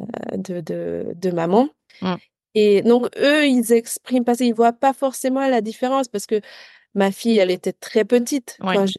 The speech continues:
Speaker 1: travaillais encore à, à la banque. Euh, et puis après, euh, j'étais en congé parental quand elle avait, euh, trois ans.
Speaker 2: Mm.
Speaker 1: Donc, ils, ils, ils voient pas. Je, je pense un jour, ils vont se rendre compte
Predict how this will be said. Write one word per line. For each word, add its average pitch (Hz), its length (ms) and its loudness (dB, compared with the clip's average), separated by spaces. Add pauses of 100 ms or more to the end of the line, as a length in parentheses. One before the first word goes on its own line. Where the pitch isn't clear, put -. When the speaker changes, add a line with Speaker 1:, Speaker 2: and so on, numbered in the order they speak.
(140)
Speaker 1:
travaillais 196 380 2
encore 190 360 -2
à, 180 120 0
à 190 520 -2
la 190 140 4
banque. 269 340 0 (180)
Euh, 175 680 -2 (120)
et 170 160 -2
puis - 220 0
après, 190 440 2
euh, 71 560 -2
j'étais - 240 -6
en 160 100 -6
congé 180 360 -4
parental 185 520 -2
quand 175 260 -8
elle 175 120 -6
avait, 180 340 -2
euh, 165 140 -8 (360)
trois 196 400 2
ans. 233 180 4 (320)
Speaker 2:
Mm. 202 140 -2 (340)
Speaker 1:
Donc, 196 240 0
ils, 196 120 -8
ils, 202 180 -6 (120)
ils 220 160 4
voient 240 280 2
pas. 269 280 2
Je, 208 140 0 (320)
je 214 160 0
pense 254 360 0
un 226 140 4
jour, 247 220 2
ils 220 140 0
vont 220 180 2
se 240 200 -4
rendre 220 460 0
compte 262 540 -4